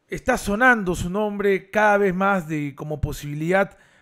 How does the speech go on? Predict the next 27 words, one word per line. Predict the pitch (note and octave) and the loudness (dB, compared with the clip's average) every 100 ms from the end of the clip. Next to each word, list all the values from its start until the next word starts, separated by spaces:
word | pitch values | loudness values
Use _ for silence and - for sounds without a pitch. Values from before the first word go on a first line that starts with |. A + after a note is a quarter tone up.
| _ | _
para | - D3+ D3+ | -6 -4 -4
poder | C#3+ D#3+ F3 | -4 -4 -4
llegar | D#3+ E3 F3+ - | -2 2 0 0
a | D3+ D3 C#3 C#3 C#3 C3+ C3 A#2+ - - _ | -2 0 0 -2 -2 -4 -6 -8 -20 -20 _
Alianza | - D3+ F#3 F3+ E3+ | -8 -4 -4 -4 -4
Lima. | G#3 G#3+ F#3 F#3+ - _ _ _ _ _ _ _ _ - | -2 0 0 -2 -10 _ _ _ _ _ _ _ _ -14
Y | G3+ G#3 G#3 B3 | -8 -6 -2 0
esta | C4+ D4 | 0 0
especulación, | A#3 - E3 F3+ F3+ - A#3+ G#3 E3+ | 0 -2 -2 -2 -2 -2 -2 -2 -2
porque | D3 C#3+ | -4 -6
es | D3 | -6
una | D#3 | -8
especulación | C3+ D3 C#3+ D3+ D3 G3+ G#3 G#3 | -10 -8 -6 -6 -4 -4 -2 -6
con | D3+ B2+ | -10 -12
posibilidad, | B2+ A#2 C3 C#3+ D#3 F3+ - - - _ | -12 -10 -8 -4 -2 -2 -4 -16 -20 _
que | - C3+ | -14 -12
te | - | -8
lo | D3+ D3 | -6 -6
conté | D#3+ D3+ B3 B3 | -6 -4 -2 -2
yo | G#3+ B3 - | -2 -4 0
hace | G#3+ A#3+ - A3+ - | 2 2 2 -2 0
unas, | A#3 B3+ B3 G3+ - | 0 2 2 2 2
hace | B3 - | 0 0
casi | G3+ A#3 G#3+ | -4 -8 -6
dos | A#3 | -6
semanas, | F#3+ A3 A#3+ D3+ | -4 -2 -2 -4
perdóname, | - F3+ F#3+ D3 D#3+ | -4 -4 -2 -6 -10